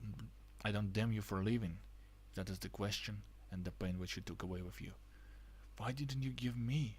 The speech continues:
a chance to tell you? What? Did I approve? No, but I can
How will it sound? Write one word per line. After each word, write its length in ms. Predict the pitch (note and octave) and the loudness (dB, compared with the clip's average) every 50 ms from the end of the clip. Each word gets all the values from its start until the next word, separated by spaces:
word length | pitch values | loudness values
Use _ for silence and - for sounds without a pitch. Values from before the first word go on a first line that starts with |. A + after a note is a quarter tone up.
| - | -6
a 60 | - | -6
chance 520 | G2+ - - - - A#2+ C#3+ C#3 A2+ G#2 - | 0 4 6 6 6 6 6 4 4 2 -2
to 320 | - - - - - - | -6 -8 -12 -8 -4 2
tell 180 | - C#3+ D3 C#3+ | 4 4 6 6
you? 200 | A2+ G2+ - A2+ - - - - - - - - - - - - | 4 0 -2 -6 -10 -10 -12 -12 -14 -14 -14 -16 -16 -16 -12 -2
What? 320 | - B2 A2 F#2 - - - - - - - - - - - - - - - - - | 2 2 2 2 2 -2 -6 -8 -8 -10 -14 -14 -16 -16 -16 -16 -16 -16 -16 -14 -6
Did 120 | - G#2+ | -2 2
I 80 | A2+ G#2+ | 4 4
approve? 540 | G2+ G2 - G2+ G2 A2 C#3 C#3+ - - - - - - - - - - - - - - - - - - - - - - - - - - | 4 4 2 4 4 4 4 4 0 -6 -10 -10 -12 -14 -16 -16 -16 -14 -14 -14 -12 -12 -12 -12 -12 -12 -14 -14 -14 -16 -16 -14 -4 0
No, 180 | A#2 A2 G#2 | 0 2 2
but 140 | G2 G#2 G2+ | 2 2 2
I 100 | G#2 G#2+ | 2 0
can 260 | G#2 - G#2+ G#2+ A2 | 0 0 -2 -2 -2